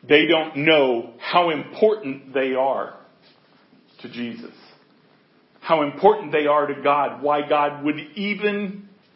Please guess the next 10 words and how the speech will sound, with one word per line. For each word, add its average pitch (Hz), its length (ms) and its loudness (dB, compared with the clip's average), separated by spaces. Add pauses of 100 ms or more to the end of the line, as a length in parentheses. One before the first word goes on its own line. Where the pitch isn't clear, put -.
(1120)
give 339 160 2
his - 340 -6
own 151 360 -4
son 139 360 -4
for 127 80 -6
them. 123 400 -4 (1120)
I, 131 340 -2
I 156 40 -2
would 160 160 -4
imagine 135 680 -6